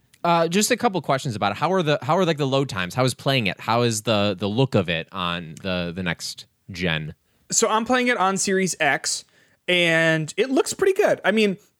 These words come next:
Speaker 2: uh, it looks like an old game that got remastered.
Speaker 1: Mm.
Speaker 2: I, in the same way that I think, like, Nier Replicant does, to the point where it does, it does look pretty good, but there are still the things that don't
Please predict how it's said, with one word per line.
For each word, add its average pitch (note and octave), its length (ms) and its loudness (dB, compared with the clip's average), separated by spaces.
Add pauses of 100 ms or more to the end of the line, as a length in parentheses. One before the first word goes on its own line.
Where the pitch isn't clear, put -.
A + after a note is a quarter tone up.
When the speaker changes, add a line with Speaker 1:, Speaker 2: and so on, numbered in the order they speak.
(340)
Speaker 2:
uh, F3 320 -8 (480)
it A3+ 160 2
looks A#3+ 380 0
like E3+ 380 2 (260)
an E3+ 100 4
old D#3 260 2
game C#3+ 180 2
that C3 120 0
got A2 140 0
remastered. G#2+ 480 -8
Speaker 1:
Mm. G#2+ 240 0 (520)
Speaker 2:
I, F3+ 40 -4
in F#3 220 2
the F#3 100 2
same F3+ 260 0
way E3 140 2
that D#3 100 0
I D3 80 2
think, D#3 240 -2
like, C#3 160 -2
Nier C#3 520 0
Replicant D3 600 -2
does, E3 540 2 (1200)
to G3 160 2
the D#3+ 80 -6
point G3+ 260 0
where E3+ 240 4
it F3 160 0
does, G3 300 2
it F3+ 100 4
does F#3+ 380 0 (760)
look A3 460 0
pretty F3 240 2
good, D3 340 2
but D#3+ 160 2
there F#3 140 6
are D#3 100 4
still D#3 220 0
the C#3+ 120 2
things C3+ 280 -4
that - 180 -6
don't B2+ 260 -4